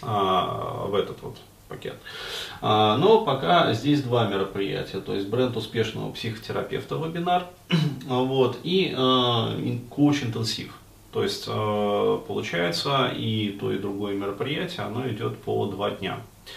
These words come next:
А вот, то есть проводил, э, я их, э, в онлайн-режиме, то есть в онлайн-формате. А вот. И, э, соответственно, вот первый проходил, э, бренд успешного психотерапевта,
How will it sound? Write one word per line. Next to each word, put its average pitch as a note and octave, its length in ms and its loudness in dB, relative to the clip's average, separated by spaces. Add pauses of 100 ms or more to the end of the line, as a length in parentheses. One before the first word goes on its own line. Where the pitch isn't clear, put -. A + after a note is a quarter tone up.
(360)
А G#2 220 6
вот, G#2+ 260 4
то - 100 0
есть - 200 -4
проводил, A2+ 560 2
э, G#2 540 -2
я G#2 200 0
их, G2 180 -4
э, - 40 -6
в G2 420 2
онлайн-режиме, G2+ 880 -4
то - 100 -4
есть - 140 -6
в G#2+ 60 -10
онлайн-формате. G2 840 -4 (420)
А A#2 100 -2
вот. A#2+ 360 0 (460)
И, D3+ 200 4
э, A#2 640 2
соответственно, A2+ 560 0
вот G#2 120 -6
первый G#2 300 2
проходил, G2+ 560 -4
э, G#2 160 -2
бренд G#2+ 300 -2
успешного G2+ 500 -4
психотерапевта, E3+ 1000 -4